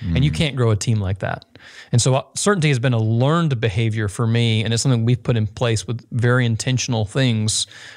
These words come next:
Speaker 1: at the company that, that have revolutionized how we operate and, and create consistency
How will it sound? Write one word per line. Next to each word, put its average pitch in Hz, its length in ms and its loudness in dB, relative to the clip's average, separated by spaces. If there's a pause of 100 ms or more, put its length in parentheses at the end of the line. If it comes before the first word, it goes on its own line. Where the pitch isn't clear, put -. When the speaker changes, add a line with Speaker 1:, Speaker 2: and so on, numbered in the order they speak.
(120)
Speaker 1:
at 110 140 -2
the 107 40 -4
company 113 440 0
that, 104 320 0 (420)
that 120 120 0
have 110 220 0
revolutionized 123 680 -2
how 113 180 -2
we 110 140 -4
operate 113 440 -2
and, 107 140 -2
and 117 140 0
create 123 480 2
consistency 123 880 0